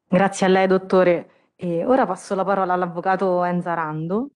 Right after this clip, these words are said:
che è l'avvocato dell'Associazione Libera, eh, che ha partecipato appunto come parte civile,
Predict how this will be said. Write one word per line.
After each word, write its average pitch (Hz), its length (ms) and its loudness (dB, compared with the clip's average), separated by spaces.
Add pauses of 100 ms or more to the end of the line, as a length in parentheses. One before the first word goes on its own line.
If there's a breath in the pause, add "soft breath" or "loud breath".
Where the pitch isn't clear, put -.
che 165 160 -12
è 151 40 -10
l'avvocato 165 420 -8
dell'Associazione 175 760 -8
Libera, 180 500 -4 (360 loud breath)
eh, 170 360 -2
che - 80 -12
ha 190 60 -6
partecipato 180 580 -6
appunto 185 320 -6
come 180 180 -2
parte 175 260 -8
civile, 165 880 -6